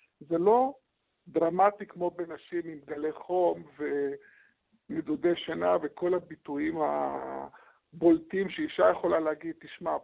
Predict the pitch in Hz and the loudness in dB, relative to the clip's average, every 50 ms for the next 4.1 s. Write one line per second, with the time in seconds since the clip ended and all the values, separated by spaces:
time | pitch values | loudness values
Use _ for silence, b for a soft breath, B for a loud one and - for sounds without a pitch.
0 | _ - 180 175 170 156 165 151 151 151 147 151 156 143 _ _ - - - 180 | _ -4 -2 -2 -2 -4 -4 -4 -2 -2 -4 -6 -8 -10 _ _ -8 -6 -4 -2
1 | 208 220 208 170 156 160 160 151 _ - 165 165 151 147 147 139 131 - _ - | -2 -2 -2 -4 -8 -10 -10 -12 _ -8 -6 -6 -6 -6 -8 -10 -12 -14 _ -20
2 | - - - - _ _ _ - 196 196 170 165 - 185 196 247 262 254 233 180 | -20 -20 -20 -20 _ _ _ -10 -10 -10 -8 -4 -2 0 0 0 0 2 2 2
3 | 165 - 202 202 208 196 190 - 175 175 170 170 170 - 160 156 143 - _ - | 2 4 6 6 6 6 4 0 0 0 0 -2 -2 -6 -6 -6 -6 -10 _ -12
4 | 175 180 | -10 -10